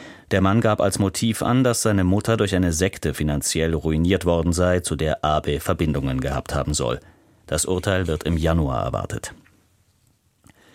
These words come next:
Der amerikanische Online-Händler Amazon plant einem Bericht zufolge den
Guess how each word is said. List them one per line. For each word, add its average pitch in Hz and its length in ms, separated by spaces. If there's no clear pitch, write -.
Der 98 120
amerikanische 123 640
Online-Händler 113 760
Amazon 107 540
plant 110 380
einem 98 260
Bericht 92 360
zufolge 98 440
den 87 240